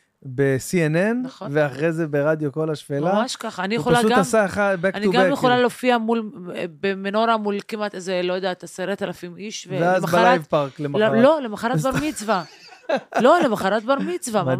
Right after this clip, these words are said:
Speaker 2: ממש, שלוש מאות
Speaker 1: מדהים.
Speaker 2: איש, ארבע מאות איש, וזה, זה, זה מה שמייחד בעצם, כי באנו מבית כזה, שאמא שלי תמיד אמרה לי, נסרין, צניעות זה המד-, המידה של הניצחון של, שלך בחיים.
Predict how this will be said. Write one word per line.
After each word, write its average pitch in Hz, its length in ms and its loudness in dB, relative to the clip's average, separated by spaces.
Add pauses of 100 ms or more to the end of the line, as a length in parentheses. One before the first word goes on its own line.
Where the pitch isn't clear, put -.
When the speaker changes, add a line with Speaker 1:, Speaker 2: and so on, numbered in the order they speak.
(140)
Speaker 2:
ממש, 139 160 -2
שלוש 220 180 -4
מאות 127 200 -2
Speaker 1:
מדהים. 123 120 -6
Speaker 2:
איש, - 180 -4
ארבע 190 220 -2
מאות 262 200 -12
איש, 294 300 -12
וזה, 175 220 -8
זה, 165 260 -6 (460)
זה 233 140 -14
מה - 80 -14
שמייחד 285 580 -6
בעצם, 196 300 -8
כי 170 140 -12
באנו 254 300 -2 (120)
מבית 214 460 -4
כזה, 147 240 -12
שאמא 233 360 -10
שלי 214 140 -10
תמיד 196 280 -10
אמרה 160 260 -12
לי, 139 40 -18 (120)
נסרין, 190 400 -12 (720)
צניעות 220 580 -10
זה 180 180 -12
המד-, 170 480 -12
המידה 160 600 -8
של - 160 -14
הניצחון 165 540 -18
של, 156 180 -18 (120)
שלך - 280 -16
בחיים. 139 360 -20